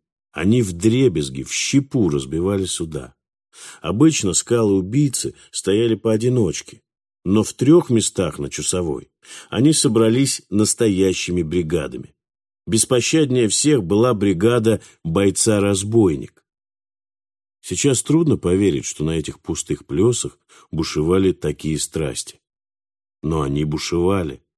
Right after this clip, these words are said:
Отшатнувшись от реки, стоит изувеченный боец Горчак. Горчак, потому что принёс много горя, и его взорвали.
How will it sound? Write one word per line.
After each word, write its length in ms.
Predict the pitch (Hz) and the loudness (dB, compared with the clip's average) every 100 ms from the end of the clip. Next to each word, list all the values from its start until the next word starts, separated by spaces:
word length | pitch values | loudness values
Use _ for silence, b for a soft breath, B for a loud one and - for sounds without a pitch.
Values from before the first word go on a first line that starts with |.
| _ _ _ _ | _ _ _ _
Отшатнувшись 800 | - 92 120 113 139 151 - 107 | -8 -2 -2 2 2 2 0 -2
от 140 | 104 107 | -2 0
реки, 500 | 107 - 147 139 - B | -2 0 2 2 0 B
стоит 540 | - - 107 120 127 - | -8 -4 0 0 -2 -4
изувеченный 760 | 110 92 101 110 123 - 101 95 | -4 0 0 2 -2 0 0 0
боец 540 | 80 90 101 107 - b b | 0 2 2 2 -2 b b
Горчак. 760 | 87 98 87 - 82 62 _ _ _ _ _ _ - | -2 -2 -2 -8 -8 -10 _ _ _ _ _ _ -10
Горчак, 540 | 82 107 107 170 156 - | -2 -2 0 2 2 0
потому 320 | 87 104 123 | -2 2 2
что 180 | - 90 | 0 -2
принёс 460 | 95 101 123 110 | 0 2 2 0
много 300 | 104 107 98 | 2 2 2
горя, 500 | 98 110 127 78 60 _ b b | 2 4 4 2 -4 _ b b
и 80 | 98 | 0
его 200 | 135 160 | 2 4
взорвали. 720 | 104 107 85 69 62 57 | 4 2 0 -2 -6 -12